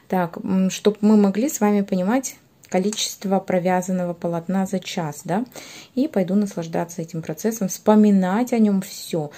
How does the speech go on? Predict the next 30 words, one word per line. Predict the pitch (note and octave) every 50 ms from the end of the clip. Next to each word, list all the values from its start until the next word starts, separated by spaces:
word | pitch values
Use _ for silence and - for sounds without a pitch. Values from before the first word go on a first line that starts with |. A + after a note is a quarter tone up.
| - - - - - - - _ _ _
М, | F#3+ F#3+ F#3+ F#3+ F#3+ F#3 F3+ F3+ F3+ F3+ F3+ F3+ F3 E3+ _ - - - _ _ - -
и | - G3+ G#3
здесь | F#3+ F#3+ - G3+ G3+ -
мне | G#3 G3+ G3
нужно | G3 G3+ G3 - G3+ G3
было | F#3 F#3+ F#3+ G3 F#3 F3 F3+
вымерить, | G3 G#3 G#3+ G#3+ G#3 G#3 G#3 G3+ G3 G3 F#3+ F#3+ F#3 F3+ - - - - - - - _ _ _ _ _
сколько | _ - - - F#3+ G3 F#3+ - -
у | F#3
меня | F3+ F#3 F#3 F#3
уже | F#3 F3+ F#3 F3+
скос | - - - F#3+ F#3 -
плеча. | - F3+ F3+ F3+ - - G#3+ A3+ C4+ F#4 - - _ - - - - - - - - - _ _
Ну, | - G#3 F#3+ D#3
надо | D#3 E3+ F3 E3+ E3
сказать, | - - F#3 E3+ F3 E3
что | - - F3
это, | E3 E3+ D#3+
да, | D3+ E3 F#3+ A3+ B3 - - _ _ _ _
такая | - - - E3 D#3 D3+
резинка, | D3 D#3 D3+ D#3 F#3+ A#3+ C#4 - - E3+
она | D#3 D#3 D#3+ D#3+
еще | D#3+ - - - E3+
вот | D#3+ E3 -
так | - E3 D3+ D3+ -
вот. | D#3 - - - - _ _ _ - - - _ -
Так, | F3+ E3 -
щас | - - E3 - F3+
образец | E3 G3 G#3 G#3 G3+ G3+ - -
покажу, | - F3+ - F#3 F3+ E3+ G3 A3+